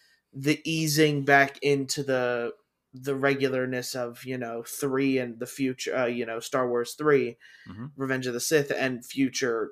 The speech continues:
Speaker 1: Star Wars installments. It was, it was a fun ride while it lasted. This episode is a lot more tame, I believe,
Speaker 2: Okay.
Speaker 1: than the other episodes. So it's, I've already said it. I'm not gonna say much more. The, the Clone Wars is fun.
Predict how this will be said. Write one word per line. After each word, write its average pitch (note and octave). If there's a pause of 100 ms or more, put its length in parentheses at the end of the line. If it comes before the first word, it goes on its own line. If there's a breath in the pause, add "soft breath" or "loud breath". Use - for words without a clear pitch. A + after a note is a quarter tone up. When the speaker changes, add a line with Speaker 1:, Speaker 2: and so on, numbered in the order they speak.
Speaker 1:
Star C3+
Wars A2+
installments. G2+
It -
was, A#2
it -
was -
a A2+
fun B2+
ride D3
while D3+
it D3+
lasted. D3
This D#3
episode E3
is D3
a C#3+
lot C3
more B2
tame, B2
I D3+
believe, A2 (360 loud breath)
Speaker 2:
Okay. G2
Speaker 1:
than A#2+ (100)
the C3
other A#2
episodes. A2 (360 loud breath)
So C3+
it's, - (360 soft breath)
I've C#3
already D3+
said C3+
it. A#2+ (480)
I'm C3
not C3
gonna C3
say C#3
much C3+
more. A#2+
The, A#2
the C3
Clone E3+
Wars D3+
is C#3
fun. B2